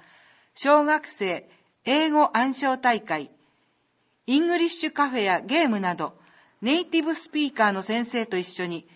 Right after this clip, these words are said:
英語漬けの一日を過ごしました。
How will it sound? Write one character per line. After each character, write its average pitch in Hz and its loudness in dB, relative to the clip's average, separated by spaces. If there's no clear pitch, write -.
英 269 4
語 311 6
漬 294 -2
け 285 -2
の 262 0
一 262 -2
日 262 0
を 214 2
過 190 -8
ご 208 -2
し 214 -4
ま 202 0
し - -8
た。 - 2